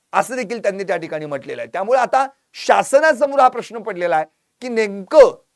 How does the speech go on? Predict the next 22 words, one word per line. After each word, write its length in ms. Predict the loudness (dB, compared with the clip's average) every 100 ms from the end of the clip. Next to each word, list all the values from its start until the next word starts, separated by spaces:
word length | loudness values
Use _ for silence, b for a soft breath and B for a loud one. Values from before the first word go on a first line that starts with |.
| _
आता 200 | -2 0
करायचं 580 | 0 2 4 2 2 -2
काय, 280 | -2 -8 -10 _ _
या 220 | 0 0 0
सगळ्या 520 | -2 0 4 4 4 _ _ _
समाजाचं 760 | -6 -2 2 4 4 0 -2 -4
निरसन 420 | -8 -4 -2 -2
कसं 200 | -2 -4
करायचं, 500 | -2 -2 -4 -8 -16 -18 _ _
यांना 320 | 0 0 2 4
हवं 260 | 4 2
ते 100 | 2
आरक्षण 580 | 2 2 0 -4 -4 -4 -8 _ _
किंवा 160 | -2 0
त्या 160 | 2 2
आरक्षण 440 | 2 0 -2 -2 -6 _ -4
कायद्याच्या 460 | -2 0 0 0
कसोटीवर 500 | -2 -2 -4 -2 -6
टिकणारं 380 | -6 -6 -2 2
आरक्षण 380 | 2 0 -4 -6
कसं 280 | -6 -4 2
द्यायचं, 360 | 2 0 -10